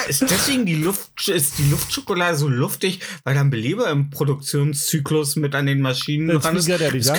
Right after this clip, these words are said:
Speaker 1: könnt-
Speaker 2: und zeigt mit so einem Finger auf dich so. Ja.
Speaker 1: Ah.
Speaker 2: Ja.
Speaker 1: Okay, und dann macht er so einen geheimen Handschlag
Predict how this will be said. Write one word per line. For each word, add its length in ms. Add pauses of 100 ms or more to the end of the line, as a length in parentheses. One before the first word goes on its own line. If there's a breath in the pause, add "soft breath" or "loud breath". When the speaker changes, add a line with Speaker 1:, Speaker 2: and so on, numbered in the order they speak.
(120)
Speaker 1:
könnt- 120 (360)
Speaker 2:
und 140
zeigt 200
mit 100
so 60
einem 180
Finger 220
auf 140
dich 180
so. 140 (520)
Ja. 520 (320)
Speaker 1:
Ah. 680
Speaker 2:
Ja. 480 (180)
Speaker 1:
Okay, 380
und 140
dann 100
macht 180
er 80
so 120
einen 80
geheimen 420
Handschlag 680